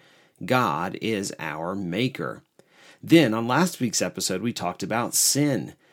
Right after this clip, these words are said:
I know that in some ways that episode was kind of a bummer. It may have even made you feel a little guilty for wrong things that you may have done. That's okay.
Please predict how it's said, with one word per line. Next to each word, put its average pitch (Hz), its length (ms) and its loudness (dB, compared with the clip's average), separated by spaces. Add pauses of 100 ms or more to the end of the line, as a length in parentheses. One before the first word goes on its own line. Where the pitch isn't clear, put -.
(340)
I 123 120 2
know 139 100 6
that 139 140 4
in 143 120 4
some 143 320 2
ways 139 220 2
that 139 140 2
episode 147 420 0
was 151 100 2
kind 147 320 -2
of 151 120 0
a 151 80 2
bummer. 127 640 -2 (380)
It 113 120 0
may 147 180 4
have 202 120 4
even 120 240 2
made 113 180 0
you 120 100 -2
feel 139 300 0
a - 20 0
little 147 220 4
guilty 135 580 4
for 104 220 -4
wrong 127 320 -2
things 147 380 0
that 104 100 0
you 117 160 0
may 107 160 0
have 117 180 -4
done. 107 460 -2 (500)
That's 143 300 0
okay. 180 600 2